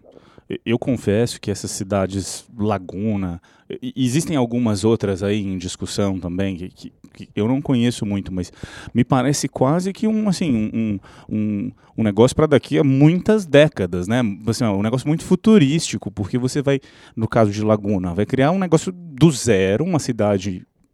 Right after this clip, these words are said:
inteira, com todos os serviços, você vai precisar popular aquele espaço. Então, me parece um movimento urbano, assim, de migratório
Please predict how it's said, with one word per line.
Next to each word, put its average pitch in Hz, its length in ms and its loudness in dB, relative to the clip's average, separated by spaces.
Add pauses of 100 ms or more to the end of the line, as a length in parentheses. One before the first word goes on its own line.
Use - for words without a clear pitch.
(640)
inteira, 123 640 4
com 120 140 0
todos 117 220 2
os 123 80 -4
serviços, 110 600 0
você - 80 -4
vai 123 100 2
precisar - 160 -2
popular 147 920 6
aquele 117 320 -8
espaço. 110 720 -4 (400)
Então, 139 240 4
me 311 120 0
parece 175 420 4
um 208 80 2
movimento 151 920 4
urbano, 101 600 2
assim, 110 260 -4
de 95 160 -10 (160)
migratório 110 1400 2